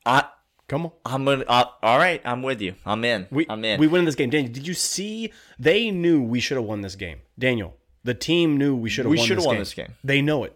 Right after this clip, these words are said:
Speaker 2: as well. They playing like this
Speaker 1: That's
Speaker 2: for
Speaker 1: right.
Speaker 2: a while.
Speaker 1: You gotta start winning 'em, though. You
Speaker 2: You
Speaker 1: have
Speaker 2: have
Speaker 1: to
Speaker 2: to.
Speaker 1: start
Speaker 2: Find a
Speaker 1: turning them
Speaker 2: way.
Speaker 1: into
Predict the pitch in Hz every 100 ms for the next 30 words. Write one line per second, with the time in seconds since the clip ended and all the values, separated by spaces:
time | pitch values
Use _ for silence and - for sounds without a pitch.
0 | _ - 110 117 104 - _ _ _ _
1 | _ _ _ 120 127 - 127 110 98 95
2 | 85 - _ 104 - 98 95 92 76 -
3 | _ 117 107 120 120 143 147 - - 117
4 | 120 - 98 101 113 101 82 78 101 _
5 | 101 95 71 95 95 120 123 131 147 143
6 | 147 104 85 131 117 113 - - 151 175
7 | 175 143 110 85 - - _ 113 110 107
8 | - 117 107 104 101